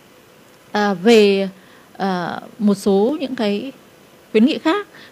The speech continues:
thì, à, trong dài hạn thì chúng ta cũng có thể thấy rằng là mặc, mặc dù là có thể tăng cường tự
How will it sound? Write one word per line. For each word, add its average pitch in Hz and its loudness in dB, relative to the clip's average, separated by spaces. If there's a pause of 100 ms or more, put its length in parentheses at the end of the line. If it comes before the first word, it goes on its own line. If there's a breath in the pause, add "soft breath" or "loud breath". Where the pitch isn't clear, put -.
(100)
thì, 196 -2
à, 175 -4 (200)
trong 247 0
dài 226 4
hạn 214 0 (200)
thì 202 -8
chúng 196 -4
ta 226 -4
cũng 220 -8
có 240 -4
thể 240 -2
thấy 180 -4
rằng 214 -2
là 180 -4
mặc, 175 -6 (160)
mặc 214 2
dù 202 4 (420 loud breath)
là 185 -4
có 190 -6
thể 269 0
tăng 226 0
cường 202 -2
tự 196 -4